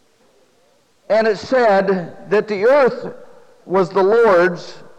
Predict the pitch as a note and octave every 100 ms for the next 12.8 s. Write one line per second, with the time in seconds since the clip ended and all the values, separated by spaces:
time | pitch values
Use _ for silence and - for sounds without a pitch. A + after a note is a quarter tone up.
0 | _ E3+ F#3 F#3 B3+ B3 A#3 G#3 - G#3
1 | A3+ A3 A3+ C#3 G2+ - - - - -
2 | _ C#3+ E3+ A3+ A3+ A3 G#3+ G3+ - -
3 | - - - _ _ _ _ _ - F3+
4 | G3 F#3+ - F#3+ A#3 A3+ F#3 G3+ A3 A3+
5 | G#3+ A3+ A#3 A#3 C#3 F#2 - - - -
6 | - - _ _ _ A4 A#4 A#4+ B4+ C5
7 | B4+ - - - - _ _ D3 E3 G#3+
8 | A3+ G#3 F#3 A3 G#3+ G3+ G3 - B3+ C4+
9 | A#3+ C#4+ A3+ D3 G2 - - - - _
10 | - - A4+ A4+ A#4 A4+ A4 _ _ _
11 | _ _ _ _ _ _ _ _ _ -
12 | A#3+ D4 C4 F3+ E3+ G3+ F3+